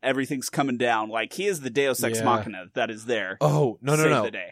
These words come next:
Speaker 2: Here's how I, I think this works. He is in the first fifth of one movie,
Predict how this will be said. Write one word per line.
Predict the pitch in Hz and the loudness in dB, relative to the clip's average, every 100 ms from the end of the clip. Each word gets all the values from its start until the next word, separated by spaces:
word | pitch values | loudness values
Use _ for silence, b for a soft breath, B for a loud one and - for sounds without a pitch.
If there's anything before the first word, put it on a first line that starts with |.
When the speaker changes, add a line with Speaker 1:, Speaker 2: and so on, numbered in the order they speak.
| - | 0
Speaker 2:
Here's | 170 240 - | 4 4 4
how | 139 113 110 | 4 4 2
I, | - | -2
I | 120 | -4
think | 135 | -4
this | 120 110 | -6 0
works. | 190 151 - - - _ _ _ _ _ | 6 6 4 -10 -14 _ _ _ _ _
He | - - 180 | -10 0 8
is | 170 156 | 8 8
in | 143 147 143 127 _ _ _ | 2 0 0 -6 _ _ _
the | 131 | 0
first | - - 226 - - | 2 4 4 4 2
fifth | 147 127 - | 4 4 4
of | 139 | 0
one | 131 190 185 | 6 6 6
movie, | 131 120 101 101 | 2 2 0 -6